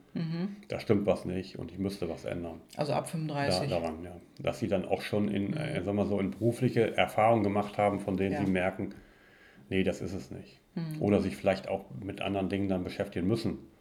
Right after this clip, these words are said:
Speaker 2: weil sie ihren Arbeitsplatz verlieren. Es gibt natürlich, die, der eine Ansatz ist, sie gleich mit ganz jungen Männern zu arbeiten, dass sich diese Falschvorstellungen gar nicht erst entstehen.
Speaker 1: Ja.
Speaker 2: Aber der nächste Punkt ist dann eben darüber, über diese Themen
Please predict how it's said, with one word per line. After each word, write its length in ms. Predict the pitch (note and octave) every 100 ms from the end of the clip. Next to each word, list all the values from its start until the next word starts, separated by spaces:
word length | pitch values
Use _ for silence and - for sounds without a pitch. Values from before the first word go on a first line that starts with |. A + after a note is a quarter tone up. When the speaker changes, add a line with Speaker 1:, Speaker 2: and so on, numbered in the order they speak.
| _ _ _ - _ _
Speaker 2:
weil 140 | - F2
sie 140 | F#2
ihren 220 | F#2 F2+ F2
Arbeitsplatz 520 | F2+ F2 - - -
verlieren. 460 | F2+ F#2 F#2+ G2+ -
Es 200 | - F#2+
gibt 140 | - G2+
natürlich, 340 | G2+ A2 G2+
die, 100 | G2+
der 200 | - -
eine 180 | G2 A#2
Ansatz 340 | G#2 A2 G#2+ -
ist, 200 | G#2+ -
sie 160 | G#2
gleich 240 | - F#2+ -
mit 100 | F#2+
ganz 240 | G2+ F#2+
jungen 260 | A2 A#2 A#2+
Männern 300 | A#2 B2 A2+
zu 140 | -
arbeiten, 480 | G2+ A2+ A#2+ A#2+ G#2
dass 140 | G2
sich 80 | -
diese 240 | - F#2 F#2
Falschvorstellungen 760 | - F#2+ G2+ G2 - F#2 F2+
gar 120 | F2 F2+
nicht 140 | F#2+
erst 200 | - -
entstehen. 680 | - - G2 A2 C#3+ - - -
Speaker 1:
Ja. 220 | F#3+ E3+ - - - -
Speaker 2:
Aber 120 | G2+
der 120 | -
nächste 300 | F#2+ G2+ -
Punkt 260 | - G#2+ A2+
ist 140 | A2
dann 160 | G2+ F#2+
eben 340 | G2+ F#2 F#2+
darüber, 460 | F#2 F#2 G2+ G#2+ G2+
über 180 | F#2 F#2
diese 260 | F#2+ G2
Themen 440 | G2+ - G2 F#2